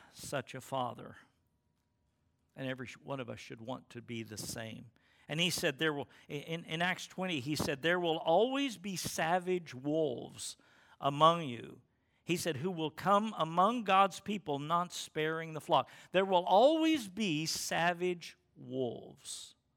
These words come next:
among you. A father in the faith will be gentle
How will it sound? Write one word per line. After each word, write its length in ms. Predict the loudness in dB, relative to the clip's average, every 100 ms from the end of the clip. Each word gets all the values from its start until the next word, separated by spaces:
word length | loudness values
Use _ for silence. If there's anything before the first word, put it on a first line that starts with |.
| _ _ _ _ _
among 360 | -10 -8 -8 -10
you. 160 | -16 -20 _ _ _ _ _ _ _ _ _ _ _ _ _ _ _ _ _ _ _ _ _ _ _ _ _ _ _ _
A 100 | 0
father 480 | 4 8 8 8 2
in 100 | 0
the 100 | -2
faith 680 | -4 2 2 4 0 -4 -8
will 220 | -2 -2
be 260 | 0 -4 -4
gentle 840 | -6 -2 0 0 -4 -8 -8 -10